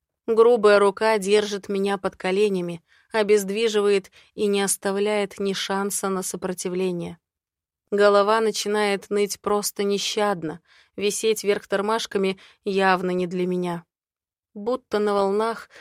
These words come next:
бросает из стороны в сторону и в фокусе начищенные ботинки цветочка,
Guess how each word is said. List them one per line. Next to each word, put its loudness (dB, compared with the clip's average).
бросает 0
из -4
стороны -2
в -10
сторону -2
и -2
в -8
фокусе -2
начищенные -4
ботинки -2
цветочка, -4